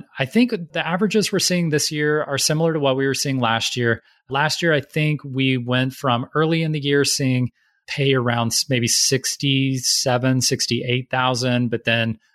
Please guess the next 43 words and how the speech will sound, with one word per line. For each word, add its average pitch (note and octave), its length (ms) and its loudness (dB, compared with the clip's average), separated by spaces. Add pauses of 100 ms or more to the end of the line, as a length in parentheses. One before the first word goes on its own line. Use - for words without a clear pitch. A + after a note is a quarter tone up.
(100)
through C3 140 -2
the C3 80 0
summer A#2+ 320 2
into A#2 160 -2
the A2+ 120 -2
end A#2+ 180 0
of A#2+ 60 0
the A#2 80 -2
year, A2 320 0
we A2 120 -4
definitely G#2+ 320 -2
saw A2+ 260 2
upwards G#2+ 340 -2
of A2 100 0
seventy G#2 340 0
thousand. G2+ 520 0 (400)
This D3 240 2
year, C3+ 640 -2 (140)
you B2 80 -2
know, A#2 140 0
we're A#2 100 0
still C3+ 420 0 (360)
in A#3+ 160 0
the A3 80 2
front C#3+ 260 0
half B2 240 -2
of B2+ 60 -6
the A#2+ 80 0
year, G#2 360 2 (300)
but C3+ 120 2
we're C3 100 4
seeing D3 300 0
those B2+ 200 0
low B2 380 0
seventy B2+ 460 0
thousands G#2+ 640 -2
being G#2 280 0
the G2+ 80 -2
norm G2 520 -2
for G#2+ 160 -4
Talent G2+ 340 -2
Stacker G2+ 300 -4
alumni. B2+ 560 -2